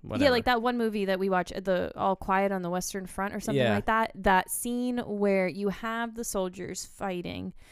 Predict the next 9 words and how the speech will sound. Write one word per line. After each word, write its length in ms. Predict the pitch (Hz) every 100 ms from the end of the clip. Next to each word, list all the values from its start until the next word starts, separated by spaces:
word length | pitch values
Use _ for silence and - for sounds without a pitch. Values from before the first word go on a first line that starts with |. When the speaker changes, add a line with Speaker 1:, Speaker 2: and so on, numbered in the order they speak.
| -
Speaker 1:
but 120 | 202 190
then 180 | 196 190
it 100 | -
pans 680 | 180 196 196 190 202 - -
to 640 | - 196 175 170 170 170 -
inside 400 | 185 185 185 175
a 60 | 170
train 400 | - 208 202 202
car 460 | - 160 165 180